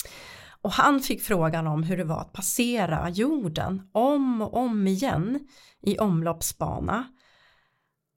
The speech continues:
Och han sa att förutom att tänka på hur liten vår stora planet kunde kännas,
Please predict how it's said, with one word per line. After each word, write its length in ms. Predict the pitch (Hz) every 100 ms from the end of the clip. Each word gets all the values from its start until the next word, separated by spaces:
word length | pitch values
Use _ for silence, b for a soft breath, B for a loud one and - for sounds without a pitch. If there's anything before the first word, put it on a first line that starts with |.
| _ _ _ _ _ _ _ _ _
Och 80 | 240
han 160 | 269 320
sa 300 | - 175 180
att 240 | 190 - - _ _ -
förutom 840 | - 247 254 247 - 294 330 381 - _ _ _
att 380 | 233 233 _ - - _ _
tänka 440 | - 285 208 - 185
på 180 | 180
hur 140 | 180 202
liten 1000 | 208 269 302 190 190 - 277 170 180 208
vår 140 | 190
stora 580 | 180 - 254 175 175 175
planet 800 | - 196 277 269 - - - - b b -
kunde 240 | 196 190
kännas, 720 | 190 185 190 233 - - -